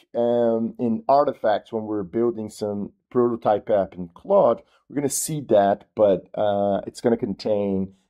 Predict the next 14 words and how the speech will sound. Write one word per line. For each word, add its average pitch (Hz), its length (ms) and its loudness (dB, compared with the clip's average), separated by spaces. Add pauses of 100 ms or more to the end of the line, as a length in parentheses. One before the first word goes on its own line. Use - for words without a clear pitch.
the 98 160 -2
actual 101 460 0
data 92 260 -4
analysis 90 500 -4
with 90 60 -10
the 90 80 -8
cool 95 180 -12
stuff - 320 -6
that - 180 -10
we 92 60 -6
wanna, 92 280 -2
uh, - 340 -16
check - 240 -18
out. - 160 -20